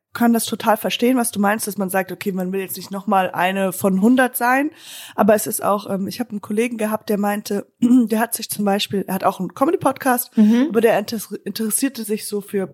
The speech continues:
Speaker 1: äh, Psychoanalyse. Und er hat das nicht studiert, hat gar nichts davon, macht gar nichts, also in der Richtung, aber er dachte sich, ah ja, okay, das, ich interessiere mich für, für einen speziellen Psychoanalytiker und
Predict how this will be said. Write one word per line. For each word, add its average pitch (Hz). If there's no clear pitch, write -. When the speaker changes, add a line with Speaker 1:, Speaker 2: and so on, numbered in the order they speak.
Speaker 1:
äh, 196
Psychoanalyse. 160
Und 165
er 160
hat 160
das 202
nicht 226
studiert, 262
hat 226
gar 220
nichts 247
davon, 220
macht 233
gar 214
nichts, -
also 190
in 202
der 196
Richtung, 320
aber 214
er 208
dachte 226
sich, 214
ah 202
ja, 226
okay, 226
das, 214
ich 214
interessiere 220
mich 285
für, 185
für 185
einen 190
speziellen 202
Psychoanalytiker 240
und 220